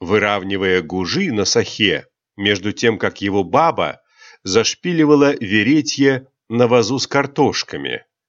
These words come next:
"Не тужи тут, поглядывай об апол дому, да за Дашкой-то, кабы её телушка не забрухала". Дед без шапки,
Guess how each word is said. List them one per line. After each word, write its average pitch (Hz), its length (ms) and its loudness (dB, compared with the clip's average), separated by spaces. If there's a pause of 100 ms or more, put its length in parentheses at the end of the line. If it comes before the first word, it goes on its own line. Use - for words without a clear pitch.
(1120)
"Не 240 240 2
тужи 226 460 4
тут, 117 380 0 (520)
поглядывай 165 960 2 (220)
об 151 220 4
апол 160 340 4
дому, 151 580 4 (180)
да 123 180 4
за 170 140 2
Дашкой-то, 143 840 0 (440)
кабы 165 300 2
её 180 460 4 (120)
телушка 135 760 4 (140)
не 143 180 4
забрухала". 127 880 2 (1400)
Дед 92 500 -2
без 101 380 -2
шапки, - 840 -2